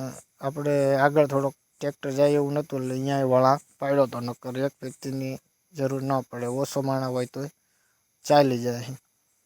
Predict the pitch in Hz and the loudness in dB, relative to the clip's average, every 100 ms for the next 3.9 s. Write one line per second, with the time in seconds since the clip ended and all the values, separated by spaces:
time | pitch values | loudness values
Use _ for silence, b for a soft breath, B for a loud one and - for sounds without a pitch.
0 | _ _ _ _ 120 120 - - - 131 | _ _ _ _ -16 -12 -10 -12 -10 0
1 | 139 147 143 139 127 - 147 143 127 135 | 4 4 4 0 -6 -6 0 2 2 2
2 | 143 143 131 143 139 135 139 135 135 139 | 2 2 2 2 4 4 4 0 -2 -4
3 | 135 135 147 131 127 127 127 127 135 | -2 2 2 0 -6 -8 -8 -4 2